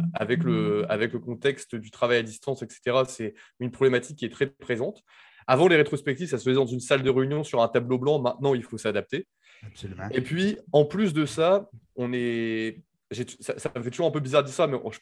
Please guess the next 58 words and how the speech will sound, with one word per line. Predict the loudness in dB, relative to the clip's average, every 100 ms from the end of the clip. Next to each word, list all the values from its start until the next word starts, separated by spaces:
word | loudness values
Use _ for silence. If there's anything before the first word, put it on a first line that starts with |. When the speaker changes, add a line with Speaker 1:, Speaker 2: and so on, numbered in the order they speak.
| -10
Speaker 1:
on | -4
est, | -2 -2 -2 -2 -2
on | 2
a |
un | 2
certain | 0 2 2
niveau | 4 2
d'expertise | 0 -2 -4 -4 -6
sur | 0 2
les |
rétrospectives. | 4 2 0 -2 -2 -2
Je | 0
veux |
pas | 0 0
dire | -2
qu'on | -2
est | -2
des | 0 0
experts | -2 -4 0 0
parce | 0
qu'on | -6 -6
a |
toujours | -4 -8
quelque | -10 -8
chose | -6 0
à | 0
apprendre, | 0 -4 -4
mais | -6 -8 _ -20 -6
on | 0
a | 2
quand | 4
même | 4 4
appris | 0 0 -6
beaucoup | -6 -6 -8
de |
choses | -6 -4
sur | -2
les |
rétrospectives | -2 -4 -6 -8 -8 -8 -12
et |
sur | -10 -10
comment | -6 -6
bien | -6 -2 -2
faire | 0 -2
des |
rétrospectives. | 0 -4 -8 -12 -12 -8 -8 -8 -12 -8
Et | -4
c'est | -2
des | -2
choses | 0 -2
qu'on | -2
essaie | -4 -2
de | -4
passer | 4 4 4 -6 -4
à | -4
travers | -2 -2 -2
notre | -4 -6
application. | -8 _ -6 -6